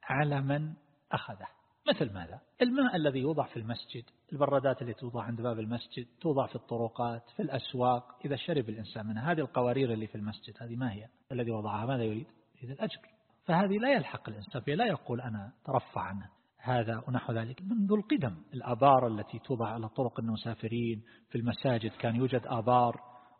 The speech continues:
ونحو ذلك، كان الناس يشربون منها، فهذه صدقة فيشرب منها. لكن هناك صدقة خاصة لهذا الإنسان، مثلًا يعطيه،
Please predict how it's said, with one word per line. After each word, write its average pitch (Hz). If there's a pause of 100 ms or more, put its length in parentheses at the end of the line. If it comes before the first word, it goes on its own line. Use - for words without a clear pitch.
ونحو 147
ذلك، 147
كان 190
الناس 170
يشربون 175
منها، 101 (220)
فهذه 123 (260)
صدقة 175 (600)
فيشرب 139
منها. - (120)
لكن 185
هناك 196
صدقة 170
خاصة 139
لهذا 117
الإنسان، 107
مثلًا 107 (280)
يعطيه، 131